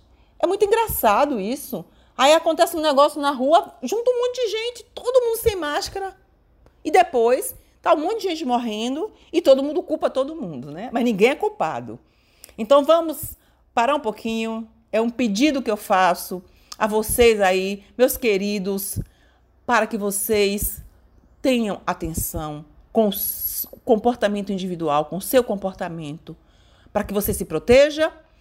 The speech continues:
para que você cuide da sua saúde física, emocional, que vai repercutir na sua saúde financeira.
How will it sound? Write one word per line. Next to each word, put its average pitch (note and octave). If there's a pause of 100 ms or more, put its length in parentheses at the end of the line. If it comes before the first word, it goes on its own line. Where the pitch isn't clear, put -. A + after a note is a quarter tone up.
(140)
para G#3
que G3+
você G3
cuide F#3+
da F3+
sua G3+
saúde G3+
física, C#4
emocional, G3+ (160)
que A3+
vai F#3
repercutir G3
na D4+
sua C#4+
saúde C4
financeira. B3+